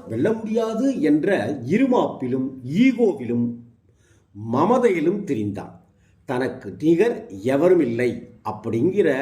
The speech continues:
மமதையில இருந்தவனுக்கு, தானே கடவுள் அப்படிங்கிற ஆணவத்தோட அட்டூழியல் செய்து கொண்டிருந்தவனுக்கு இந்த தண்டனை அவசியம் என்பதை உணர்த்தும் தருணத்துக்கு காத்திருந்தார் நரசிம்மர்.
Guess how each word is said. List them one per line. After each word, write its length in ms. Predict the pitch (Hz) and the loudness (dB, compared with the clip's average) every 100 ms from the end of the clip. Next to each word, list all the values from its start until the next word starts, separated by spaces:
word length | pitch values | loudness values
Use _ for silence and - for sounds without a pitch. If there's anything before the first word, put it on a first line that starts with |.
| 143 - | -4 -6
மமதையில 500 | 107 127 196 262 240 170 135 | -4 0 2 4 4 2 -2
இருந்தவனுக்கு, 720 | 131 139 131 107 98 - 98 92 - - - _ _ | -2 0 -2 -4 -8 -8 -8 -8 -14 -20 -20 _ _
தானே 460 | 98 110 123 165 220 269 | -4 0 4 4 4 2
கடவுள் 440 | - 156 160 165 120 - | 0 2 2 2 0 -8
அப்படிங்கிற 480 | - 120 143 143 117 110 104 95 | -10 -6 -2 -2 -2 -6 -8 -6
ஆணவத்தோட 720 | 127 226 254 190 165 135 120 113 117 - | -2 0 0 -2 -2 -4 -4 -4 -6 -6
அட்டூழியல் 720 | 120 - 294 294 269 208 170 | -8 0 4 6 6 4 2
செய்து 360 | - 151 151 139 | 0 0 0 0
கொண்டிருந்தவனுக்கு 800 | 131 117 101 101 101 98 101 98 95 - - - - - | 0 -2 -4 -4 -6 -8 -10 -10 -12 -20 -20 -20 -20 -10
இந்த 300 | 104 113 104 104 101 - | -6 -4 -2 -4 -8 -14
தண்டனை 480 | 120 135 151 131 107 107 - | -2 0 2 2 0 -2 -4
அவசியம் 580 | 120 139 131 113 110 110 - | 0 0 0 -4 -4 -6 -4
என்பதை 460 | 120 117 113 98 101 101 | 0 0 0 -2 -4 -6
உணர்த்தும் 560 | 117 127 120 - 123 113 | -2 -2 -2 -4 -4 -2
தருணத்துக்கு 600 | 107 113 117 - - 95 - | -2 -2 -4 -10 -14 -14 -10
காத்திருந்தார் 760 | 117 120 117 95 95 95 95 - - | -8 -8 -8 -10 -8 -10 -10 -14 -18
நரசிம்மர். 560 | 98 87 - 85 78 | -16 -16 -16 -16 -16